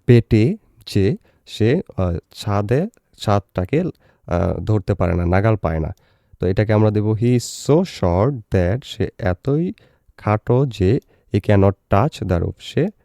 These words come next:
ছাদ স্পর্শ করতে পারে না। এরপর কম্পাউন্ড, "He is very short and he can, he cannot touch the roof।" এখানে দেখো, প্রথম যে to,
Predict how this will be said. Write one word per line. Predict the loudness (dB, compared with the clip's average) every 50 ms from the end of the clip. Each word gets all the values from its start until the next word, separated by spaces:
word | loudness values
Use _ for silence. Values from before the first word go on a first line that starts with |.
| _ _
ছাদ | -12 -6 -2 0 0 0 -2 _ -12 _ _ _ _ _ _ _ _ _ -16 -16
স্পর্শ | -14 -2 0 0 0 0 -2 -4
করতে | -4 -4 -2 -2 -2
পারে | 0 0 -2 0 -2
না। | -4 -4 -8 _ _ _ _ _ _ _ _ _ _ -8
এরপর | -6 -2 -2 0
কম্পাউন্ড, | 2 2 2 2 2 2 2 2 2 0 -2 -4
"He | -4 0
is | 0 0 0 0 -4 -6 0
very | 2 2 2 4 2 0 -2
short | -4 -6 -2 0 2 2 2 2 0 -4 -10 _ _ _ _ _ _ _ _ _ _ _ _ _ _ _ _ _ _ -6 0
and | 2 2 2
he | 2 0 0 2 4
can, | 4 4 4 2 0 -2 -2
he | -2
cannot | 2 2 4 4 4 4 2 _ -2
touch | 0 0 0 0 -2 -6 -6 -4
the | -4 -4 -4
roof।" | -4 -6 -6 -6
এখানে | -4 0 0 0 2
দেখো, | 0 -2 -4 -4 -6 -6 _ _ _ _ _ _ _ _ _ 0
প্রথম | 0 0 2 2 2 2 2 2
যে | 2 2 0 0 _ _ 0
to, | 2 4 4 4 2 0 -2